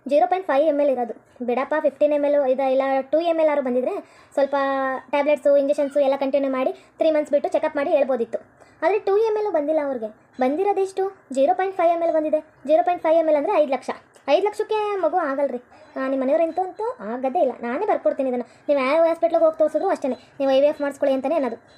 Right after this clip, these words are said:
ಆ, ಈಗ ನಮ್ಮ ಕಡೆಯಿಂದ ಬಂದಿದ್ದೀರಾ, ಒನ್ ಏಯ್ಟಿ ಆಗುತ್ತೆ, ಒನ್ ಏಯ್ಟಿ ಇಟ್ಕೋಬೇಕು, ಎಲ್ಲ ಅಮೌಂಟು ಸೇರಿ ಒಂದು ಎಂಬತ್ತು ಆಗುತ್ತೆ.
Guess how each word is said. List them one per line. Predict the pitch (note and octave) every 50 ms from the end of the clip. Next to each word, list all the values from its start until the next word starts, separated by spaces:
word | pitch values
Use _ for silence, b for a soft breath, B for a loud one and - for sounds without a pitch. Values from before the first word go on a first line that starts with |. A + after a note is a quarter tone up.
| b b b -
ಆ, | C#4
ಈಗ | C#4 C4+ C#4
ನಮ್ಮ | C4 C4+
ಕಡೆಯಿಂದ | C4+ D#4 D4 D4 D4 C#4+
ಬಂದಿದ್ದೀರಾ, | C#4+ C#4 C4+ C4+ C4 C4 C4
ಒನ್ | C4 B3+ B3+ C4+ C#4+ C#4+
ಏಯ್ಟಿ | C4+ C4 D4 - D4+
ಆಗುತ್ತೆ, | C#4 B3+ B3+ C4 C#4 C4 - C4 B3 - - b b b b b b b b b b C4+
ಒನ್ | C4 C#4+
ಏಯ್ಟಿ | C#4+ C#4+ D4 D4
ಇಟ್ಕೋಬೇಕು, | E4 D#4 D#4+ - D#4 D4+ D4 C#4+ D4 - - - - -
ಎಲ್ಲ | C4 B3+ C#4 C#4+
ಅಮೌಂಟು | C#4 C4+ C#4 C#4+ C#4+
ಸೇರಿ | C#4+ - C4 C4+ E4
ಒಂದು | E4 C4 C4 C#4+
ಎಂಬತ್ತು | C#4 C4 B3+ C4+ C4 B3
ಆಗುತ್ತೆ. | A3 A#3 A#3+ B3+ - B3 - - - - -